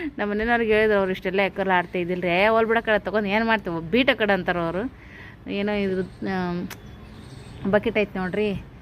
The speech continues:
ಏನಾದ್ರು ಥಿಂಗ್ಸ್‌ಗಳ್ನ ಹಾಕಿಡ್ಬೋದು, ಏನೋ ಒಟ್ಟು ಯೂಸ್ ಆಗ್ಬೋದನ ಅಂತೇಳಿ ತೊಗೊಂಬಂದೀನಿ. But ಇನ್ನೂ ಎರಡು ಇದ್ದೂನು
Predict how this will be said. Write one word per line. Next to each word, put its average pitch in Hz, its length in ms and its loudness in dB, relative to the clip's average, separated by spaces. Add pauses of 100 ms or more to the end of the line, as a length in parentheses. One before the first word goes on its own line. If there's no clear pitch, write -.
(240)
ಏನಾದ್ರು 208 300 -2
ಥಿಂಗ್ಸ್‌ಗಳ್ನ 226 500 0
ಹಾಕಿಡ್ಬೋದು, 185 880 0
ಏನೋ 226 260 2
ಒಟ್ಟು 190 380 0
ಯೂಸ್ 202 180 0
ಆಗ್ಬೋದನ 190 540 2
ಅಂತೇಳಿ 180 320 -6
ತೊಗೊಂಬಂದೀನಿ. 175 640 -6 (440)
But 180 160 -8
ಇನ್ನೂ 190 140 0
ಎರಡು 190 300 0
ಇದ್ದೂನು 190 340 0